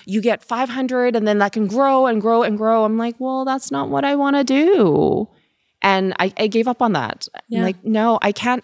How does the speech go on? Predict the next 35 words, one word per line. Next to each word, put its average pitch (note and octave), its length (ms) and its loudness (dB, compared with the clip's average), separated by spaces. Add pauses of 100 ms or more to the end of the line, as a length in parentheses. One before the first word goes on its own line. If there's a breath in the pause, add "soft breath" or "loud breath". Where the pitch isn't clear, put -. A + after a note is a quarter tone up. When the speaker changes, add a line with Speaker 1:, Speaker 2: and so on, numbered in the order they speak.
Speaker 1:
I B3+ 80 -2
ca-, B3 180 -8
I A#3 80 -2
can't C#4 380 -6
talk A#3 360 -2
to A#3 280 -4
people A3+ 320 -4
who G#3 120 -4
are F#3+ 80 0
not F#3 220 -2
like-minded, F3+ 1040 0 (380 loud breath)
um, F3+ 220 2
to - 100 -6
support - 360 -4
my E3+ 360 0
passion. D#3 580 -8
I F#3+ 80 0
need A#3+ 120 2
to D#4 100 -6
talk A#3+ 160 -10
to A3+ 80 -18
people G#3+ 180 -8
who's F#3 240 -6 (220)
in F3+ 160 -4
it, D3 160 -6 (240 loud breath)
whether F#3 200 -4
you're F3+ 140 -2
in E3 100 -4
social D4 360 -6
enterprise, G3+ 500 -4
whether F#3+ 220 -4
you're A3+ 180 -2
in A3+ 100 -2
a A3 60 -2
business," F#3+ 640 -2